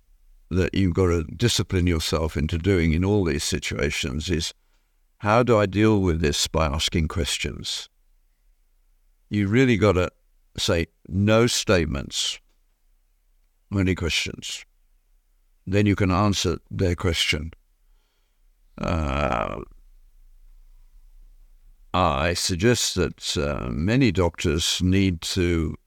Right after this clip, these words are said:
escape from this because they're not gonna be able to handle it. Um, they're not, in fact, the appropriate person to do it. But, um,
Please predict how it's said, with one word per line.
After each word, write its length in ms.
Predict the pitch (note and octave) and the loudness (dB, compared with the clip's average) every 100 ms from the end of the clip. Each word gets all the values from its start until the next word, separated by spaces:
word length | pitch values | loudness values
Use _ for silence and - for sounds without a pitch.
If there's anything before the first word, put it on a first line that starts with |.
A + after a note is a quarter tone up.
| _ | _
escape 480 | E2+ - - D3 A#3 | -4 0 4 2 2
from 220 | - D2 | -2 0
this 260 | D2+ D2+ - | 0 -2 -4
because 520 | C#2+ - F2 - - | -4 -2 -2 0 -2
they're 160 | E2+ F2 | 0 2
not 220 | G2+ G#2 | 0 0
gonna 220 | F2+ F2 | 0 2
be 120 | E2 | 2
able 200 | F2 E2 | 2 0
to 160 | D#2 E2+ | -2 0
handle 280 | A2+ A#2+ A#1+ | 2 2 0
it. 160 | - - _ _ _ | -6 -16 _ _ _
Um, 480 | D2 C#2 B1 A#1 G1+ - _ | -6 -6 -6 -6 -8 -12 _
they're 160 | D2+ E2 | -4 0
not, 260 | E2+ F2+ F#2 | 2 2 0
in 120 | D#2+ | 0
fact, 160 | F2 | 0
the 80 | D#2 | 0
appropriate 400 | E2+ F2+ E2 E2 | -2 -2 -2 -2
person 320 | - E2 - | -2 -2 -2
to 80 | F2 | -4
do 180 | F#2 C#3+ | 0 4
it. 220 | G#2+ - _ _ _ _ _ _ _ _ _ | 2 0 _ _ _ _ _ _ _ _ _
But, 500 | - - - - - | -6 -4 -4 -6 -2
um, 440 | F#2+ F#2 E2+ A#1 | 0 2 0 -4